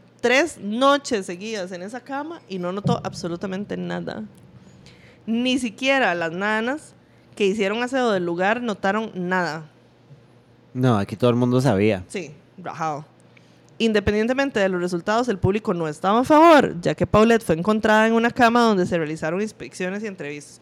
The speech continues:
Speaker 1: Obviamente.
Speaker 2: Sí, son estúpidas.
Speaker 1: O sea, ¿cómo se les ocurre? Las niñeras declaran que de ser posible que el cuerpo se encontrara donde declararon encontrarlo,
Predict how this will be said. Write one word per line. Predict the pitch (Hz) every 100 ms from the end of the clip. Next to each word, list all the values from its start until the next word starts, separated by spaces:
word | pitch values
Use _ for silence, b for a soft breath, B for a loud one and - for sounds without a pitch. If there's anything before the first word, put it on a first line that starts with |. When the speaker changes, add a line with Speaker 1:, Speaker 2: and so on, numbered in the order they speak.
| -
Speaker 1:
Obviamente. | 302 359 392 440 403 - - _ _ -
Speaker 2:
Sí, | 123
son | 110
estúpidas. | 107 - 117 101 104
Speaker 1:
O |
sea, | 110
¿cómo | - 214
se | 311
les | 359 240
ocurre? | - 330 359 170 160 - _ b b b b b _ _ _ _ _ _ _ -
Las | 220 220
niñeras | 220 240 254 269
declaran | 233 226 220 214 180
que | 175
de | 165
ser | 160 202
posible | 214 262 269 262 262 269
que | 262
el | 233
cuerpo | 233 233
se | -
encontrara | 254 262 254 262 240 190
donde | 180 170 165 165
declararon | 160 165 156 233 240 208
encontrarlo, | 285 196 170 180 185 170 180